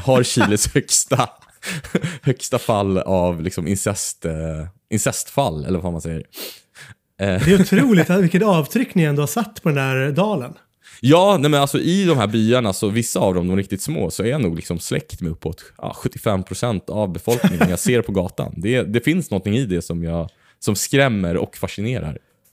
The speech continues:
Speaker 1: Men på ett sätt så måste jag säga att jag är fan mer hemma här i Tatara och Vainar än någon annanstans på jorden. För den här
Speaker 2: Är det så?
Speaker 1: dalen, ja, men jag tror det. Den här dalen har ju varit mitt, liksom, andra hem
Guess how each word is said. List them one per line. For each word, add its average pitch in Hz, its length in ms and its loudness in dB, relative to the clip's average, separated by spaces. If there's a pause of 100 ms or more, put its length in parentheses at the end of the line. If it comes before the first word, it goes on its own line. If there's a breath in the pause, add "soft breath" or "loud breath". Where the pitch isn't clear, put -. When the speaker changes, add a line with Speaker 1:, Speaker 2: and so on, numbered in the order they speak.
(640 loud breath)
Speaker 1:
Men 139 220 2 (220)
på - 80 0
ett - 200 -2
sätt - 560 -4 (160)
så - 140 2
måste 175 160 2
jag 156 80 0
säga 143 100 2
att 117 80 -2
jag 131 120 4
är 170 100 0
fan 98 320 0 (140)
mer 135 300 4
hemma 113 380 0
här 90 320 0
i 87 180 -2
Tatara 98 680 -2
och - 260 -8
Vainar 92 640 0
än 98 280 2
någon 110 280 4
annanstans 92 720 -2
på 78 240 -8
jorden. 117 500 -4 (240 soft breath)
För 117 80 -2
den 110 100 2
här 127 320 2
Speaker 2:
Är 285 60 6
det 262 60 0
så? 165 100 0
Speaker 1:
dalen, 95 220 -2 (420)
ja, 156 120 2
men 180 60 0
jag 196 100 0
tror 233 260 0
det. 101 100 4
Den 107 100 2
här 135 80 2
dalen 160 440 4
har 120 120 2
ju 123 80 4
varit 107 300 -2
mitt, 107 260 -2
liksom, 104 220 -6
andra 123 420 4
hem 85 380 -2